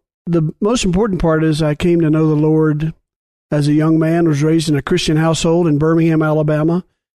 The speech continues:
and, uh, grew up in the Methodist church, and we had youth retreats on a regular basis. And in junior high, middle school, uh, was at a retreat and went forward. Was during the call, I walked forward and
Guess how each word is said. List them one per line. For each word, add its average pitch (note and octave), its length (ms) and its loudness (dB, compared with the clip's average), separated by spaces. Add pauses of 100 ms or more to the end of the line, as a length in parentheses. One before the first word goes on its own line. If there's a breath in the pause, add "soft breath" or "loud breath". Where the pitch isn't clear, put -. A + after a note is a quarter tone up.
(240)
and, D3+ 500 0
uh, D3 180 0
grew E3 200 0
up F#3 100 -2
in E3+ 60 0
the E3+ 80 2
Methodist E3+ 460 -2
church, F#3+ 340 -2
and D3+ 180 2
we E3 300 2
had D3+ 540 -2
youth F3+ 280 -2
retreats F3+ 580 -4
on D3+ 140 -2
a D3 40 0
regular D#3 300 -2
basis. E3+ 560 -4 (600)
And D#3 420 0
in D3 180 0
junior F#3 360 0
high, F#3 460 0 (280)
middle E3 260 0
school, F#3 460 -2 (460)
uh, D3+ 300 0
was D3+ 200 0
at F3 140 2
a F3 40 2
retreat F#3+ 680 -2
and D#3+ 760 0 (560)
went E3+ 200 -2 (300)
forward. F3 440 0
Was C#3+ 380 -8
during D#3+ 260 0
the D#3+ 60 0
call, E3+ 420 0
I C#3 240 -2 (400)
walked E3+ 240 0
forward F#3+ 360 0
and D3 400 0